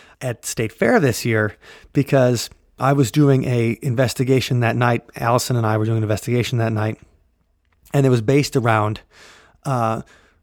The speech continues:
if someone who was sleeping in a haunted place would see some extra haunted stuff, uh, or they would see things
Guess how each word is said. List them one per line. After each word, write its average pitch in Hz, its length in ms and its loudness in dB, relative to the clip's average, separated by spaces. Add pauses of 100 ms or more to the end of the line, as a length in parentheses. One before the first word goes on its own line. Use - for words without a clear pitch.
(260)
if 143 500 -2
someone 147 460 2 (180)
who 165 80 0
was 160 140 2
sleeping 147 640 0
in 120 100 2
a 113 40 4
haunted 131 400 0
place 117 460 -4
would 143 220 2
see 131 640 0
some 117 400 -4
extra 120 340 -4
haunted 110 300 0
stuff, - 420 0 (840)
uh, 123 260 0
or 143 120 4
they 131 100 4
would 127 140 2
see 175 240 0
things 131 500 -2